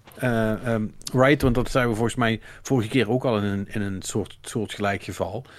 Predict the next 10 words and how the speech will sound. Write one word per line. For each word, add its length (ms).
We 80
moeten 220
gewoon 280
fatsoenlijke 480
mensen 680
hebben 320
die 220
onze 220
regels 380
maken. 380